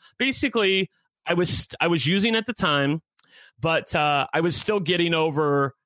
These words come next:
the trial. And, uh, I was escorting in Indianapolis and the surrounding area. And to make a long story short, uh, Jay was a client of mine. So, uh, he hired me right out of,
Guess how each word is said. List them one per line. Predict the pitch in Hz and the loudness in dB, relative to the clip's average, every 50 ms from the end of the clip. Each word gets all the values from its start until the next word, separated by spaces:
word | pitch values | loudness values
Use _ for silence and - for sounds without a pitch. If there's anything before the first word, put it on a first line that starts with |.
| _ _ _ | _ _ _
the | 113 143 147 143 143 143 139 139 135 - - | -2 0 0 2 2 2 2 2 0 -2 -6
trial. | - - - 156 139 123 107 85 - - - - - _ _ _ _ _ _ - | -8 -4 -2 0 0 0 0 0 -2 -4 -6 -8 -14 _ _ _ _ _ _ -4
And, | 160 156 156 151 147 147 147 143 143 139 131 | -2 0 0 2 2 2 2 0 0 0 0
uh, | 143 135 131 131 127 - - | 0 0 2 0 0 0 0
I | 139 | 0
was | 147 147 147 - - | 0 0 -2 0 -2
escorting | 147 127 - - - 202 196 190 196 196 185 | -2 -2 -2 -2 0 0 0 0 0 0 0
in | - - 151 151 139 | 0 0 0 0 0
Indianapolis | 135 160 160 160 160 156 147 147 - 156 151 151 147 - | 0 0 0 2 2 2 0 0 0 0 -2 0 0 0
and | 143 139 | 0 0
the | 135 | 0
surrounding | 123 - 135 123 123 123 131 151 170 | 0 0 0 0 2 2 2 2 2
area. | 147 123 117 117 117 117 123 135 156 - - - - - - _ - | 2 2 2 2 2 2 2 0 -2 -4 -8 -20 -20 -20 -12 _ -2
And | 165 170 175 | -2 -2 0
to | - 226 | 0 -2
make | 294 320 | -2 0
a | 285 | 0
long | 214 180 190 208 | 0 0 0 0
story | - - - 160 147 143 | 0 0 0 0 0 0
short, | - - - 160 170 165 147 139 131 120 - - _ _ _ - | -2 -2 -2 0 0 2 2 0 0 -2 -4 -6 _ _ _ -4
uh, | 135 135 135 131 127 127 127 123 - - _ _ _ _ _ _ _ _ 113 | -2 0 0 0 0 0 0 -2 -4 -6 _ _ _ _ _ _ _ _ -8
Jay | 107 - 180 220 294 370 | -4 -2 -2 0 0 0
was | 381 330 294 247 - | 2 2 0 0 -2
a | - | -4
client | - - - 180 185 220 311 339 - - - - | -4 -4 -2 -2 0 0 0 0 -2 -4 -4 -6
of | 131 120 113 | -6 -4 -2
mine. | 117 117 110 107 95 87 - - - _ _ _ _ | 0 0 0 -2 -4 -6 -10 -12 -16 _ _ _ _
So, | _ - - - 143 139 139 135 131 131 | _ -12 -6 -4 -2 0 0 0 0 0
uh, | 127 123 123 120 | 0 0 0 0
he | 120 - 220 262 | 0 0 0 0
hired | 226 - 151 170 247 320 285 151 | 0 0 0 0 0 0 -2 0
me | 135 135 | 0 -2
right | 131 123 135 147 170 214 | 0 0 0 0 0 0
out | 214 233 233 | 0 0 0
of, | 254 233 - | -2 -4 -4